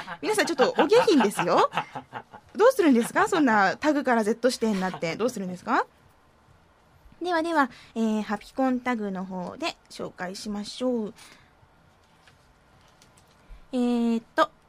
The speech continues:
まずは、先週ね、ちょっとインディーズゲームの中で、紹介する中で名前だけ言った、俗悪さんから紹介された指圧マッサージについて続報が届いてます。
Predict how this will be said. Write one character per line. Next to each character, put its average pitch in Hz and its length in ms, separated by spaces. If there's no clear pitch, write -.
ま 247 180
ず 226 100
は、 190 360
先 403 240
週 381 180
ね、 339 240
ち - 60
ょ 226 40
っ 233 40
と 202 360
イ 233 80
ン 262 100
デ 262 80
ィ 262 40
ー 254 40
ズ 247 100
ゲ 269 140
ー 269 40
ム 240 80
の 202 100
中 202 240
で、 175 240
紹 233 180
介 233 160
す 233 100
る 247 120
中 254 200
で 196 120
名 180 100
前 254 180
だ 339 120
け 320 160
言 302 80
っ 285 40
た、 247 360
俗 247 280
悪 330 140
さ 311 120
ん 294 60
か 277 100
ら 269 80
紹 247 160
介 240 160
さ 226 80
れ 214 80
た 196 80
指 214 240
圧 311 220
マ 285 100
ッ - 20
サ 285 200
ー 285 40
ジ 214 80
に 190 140
つ - 140
い 185 40
て 160 120
続 180 200
報 277 160
が 247 100
届 226 200
い 214 40
て - 120
ま - 140
す。 - 100